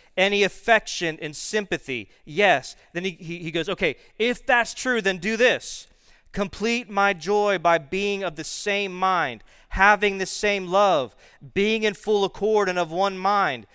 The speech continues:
and do nothing from selfish ambition or conceit, but in humility count others more significant than yourself." All right, so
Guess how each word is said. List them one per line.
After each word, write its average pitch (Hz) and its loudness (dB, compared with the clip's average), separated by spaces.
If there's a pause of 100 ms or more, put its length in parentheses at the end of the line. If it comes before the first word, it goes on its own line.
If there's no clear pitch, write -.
(200)
and 156 -14
do 196 -4
nothing 196 0
from 175 -8
selfish 202 -2
ambition 165 -4 (260)
or 196 4
conceit, 147 -6 (320)
but 170 0
in 170 -2
humility 220 -2 (300)
count 170 2
others 190 2
more 170 -2
significant 170 -4
than 160 0
yourself." 139 -4 (300)
All 135 -4
right, 127 -2
so 147 -4